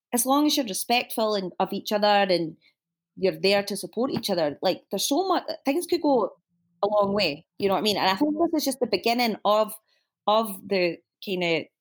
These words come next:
growth of talent and, and artists and designers in Scotland. Like, the more that we could show people that it's, it's happen-, like, that it's achievable, you know, it's,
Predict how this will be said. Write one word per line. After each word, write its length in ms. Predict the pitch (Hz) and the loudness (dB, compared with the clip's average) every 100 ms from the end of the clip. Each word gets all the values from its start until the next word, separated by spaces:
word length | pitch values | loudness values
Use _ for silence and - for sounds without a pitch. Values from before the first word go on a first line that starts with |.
| - | -8
growth 240 | 185 190 185 | 0 0 0
of 120 | - | -6
talent 440 | - 175 175 160 - | 0 2 2 -2 -2
and, 320 | 156 147 147 _ _ _ | 0 0 -4 _ _ _
and 200 | 180 165 - | -2 -2 0
artists 360 | 175 - - | 0 0 -4
and 100 | 175 | -4
designers 400 | 165 170 165 160 | -2 -2 -2 -4
in 80 | 170 | -6
Scotland. 520 | - 170 165 156 151 151 | -2 2 2 0 -2 -2
Like, 200 | 156 165 | -2 0
the 80 | 190 | 2
more 320 | 190 214 220 | 4 4 4
that 300 | 214 170 - - _ | 2 2 0 -10 _
we 120 | 196 196 | -6 -4
could 140 | - | -4
show 160 | 202 196 | -2 -2
people 320 | 202 202 180 | -4 -6 -2
that 160 | 180 | 0
it's, 260 | - - - _ | -2 -4 -8 _
it's 200 | 156 - | -4 -2
happen-, 420 | - 190 220 - - | 0 0 -2 -10 -4
like, 200 | 175 147 - | -2 -2 -2
that 120 | 175 | -2
it's 100 | - | -2
achievable, 760 | 170 - 214 226 - 139 151 160 _ - - | -8 -4 0 0 0 0 0 -2 _ -20 -4
you 80 | 185 | 0
know, 160 | 175 | 2
it's, 340 | 165 - - | 2 0 -2